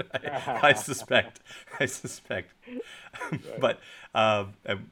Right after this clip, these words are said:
Speaker 1: I'm gonna make a note of that because I think we'll, uh, the,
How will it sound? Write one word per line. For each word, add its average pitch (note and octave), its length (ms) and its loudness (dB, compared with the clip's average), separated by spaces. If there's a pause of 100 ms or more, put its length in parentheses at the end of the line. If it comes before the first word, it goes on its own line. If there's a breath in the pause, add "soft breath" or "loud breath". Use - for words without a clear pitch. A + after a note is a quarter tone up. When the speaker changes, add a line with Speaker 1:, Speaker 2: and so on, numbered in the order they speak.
(280)
Speaker 1:
I'm G#2+ 120 0
gonna C#3+ 100 -4
make C3 180 -2
a A2 60 -2
note G#2 240 0
of F2 60 -4
that E2+ 200 -6
because E2+ 480 -10
I F2+ 140 -10
think F#2+ 260 -8
we'll, F2 360 -6
uh, E2+ 300 -8 (220)
the, F#2+ 220 -6